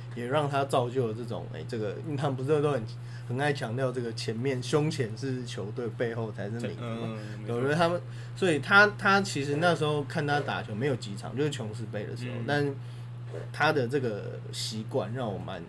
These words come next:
Speaker 1: 印象深刻的。好，继续，再回到这个 Vince Carter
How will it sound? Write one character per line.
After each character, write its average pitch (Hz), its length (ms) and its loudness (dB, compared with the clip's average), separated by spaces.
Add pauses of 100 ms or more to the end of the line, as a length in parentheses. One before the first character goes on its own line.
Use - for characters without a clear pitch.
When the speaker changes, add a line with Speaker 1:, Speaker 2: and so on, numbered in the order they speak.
Speaker 1:
印 127 140 -6
象 107 240 -6
深 90 260 -8
刻 - 140 -8
的。 - 1000 -14
好， 78 120 -10
继 120 200 -6
续， 113 60 -4 (720)
再 123 140 4
回 110 180 0
到 117 180 2
这 117 60 -2
个 107 120 -4
Vince 110 220 -2
Carter 110 280 -2